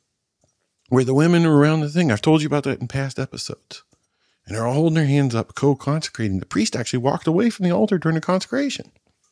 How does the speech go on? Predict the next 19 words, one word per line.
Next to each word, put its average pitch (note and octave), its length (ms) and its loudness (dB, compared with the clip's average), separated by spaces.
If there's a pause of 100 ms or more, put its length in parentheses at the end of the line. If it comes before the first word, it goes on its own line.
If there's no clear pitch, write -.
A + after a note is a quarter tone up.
(720)
Again, D#3+ 280 4
I F3+ 160 4
ask G#3+ 400 2 (160)
Pope G#3 240 2
Francis, G#3 400 0 (640)
"w-, B2 160 -6 (340)
what E3 300 6
outdated F#3 640 2
issues D#3+ 300 2
is C#3+ 40 0
he C#3 120 2
talking D#3+ 380 -2
about? G#2 320 -4
What D3+ 320 2
battleground B2+ 720 4
is G2+ 120 0
he C#3 100 -2
talking B2 480 -4
about?" - 320 -12